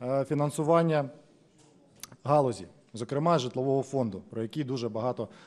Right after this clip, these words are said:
зараз ми говоримо. Таким чином, е, народилася комплексна цільова програма, яку ми сьогодні презентуємо.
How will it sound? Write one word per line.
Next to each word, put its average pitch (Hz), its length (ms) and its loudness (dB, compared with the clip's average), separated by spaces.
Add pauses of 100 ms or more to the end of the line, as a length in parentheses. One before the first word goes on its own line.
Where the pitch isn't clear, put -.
зараз 120 260 -2
ми 120 100 -4
говоримо. 101 420 -8 (480)
Таким 202 280 2
чином, 190 360 4 (200)
е, 139 220 0
народилася 151 840 4 (320)
комплексна 139 460 0
цільова 143 340 2
програма, 165 540 2
яку 156 220 -4
ми 156 100 0
сьогодні 143 340 0
презентуємо. 139 680 2